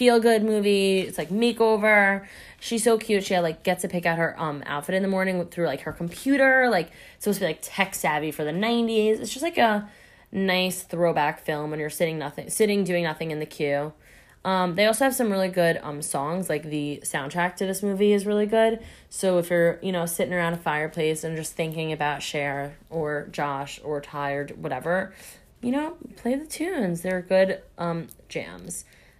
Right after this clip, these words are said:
Uh, it's just, like, a feel-good movie. Other than the fact that you have, like, you just have to get over the fact that they're somewhat step siblings, which many people cannot, which I barely can, but,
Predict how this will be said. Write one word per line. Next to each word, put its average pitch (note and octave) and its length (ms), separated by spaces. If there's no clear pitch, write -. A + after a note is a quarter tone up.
Uh, F#3 400
it's G3+ 100
just, A#3+ 80
like, E4+ 120
a - 20
feel-good A#3+ 440
movie. C#3 540
Other F#3+ 240
than F#3+ 120
the F3+ 60
fact F3 240
that E3+ 60
you E3 80
have, D#3 100
like, G3 160
you G3+ 60
just G3 80
have G3+ 100
to G3 60
get E3+ 140
over D3+ 140
the D3+ 80
fact D3 260
that C#3 120
they're C#3 300
somewhat D3 360
step - 260
siblings, - 640
which F3 180
many D3+ 220
people E3 220
cannot, C2 480
which F#3+ 240
I D#3+ 140
barely B2 360
can, C#3 360
but, C3 340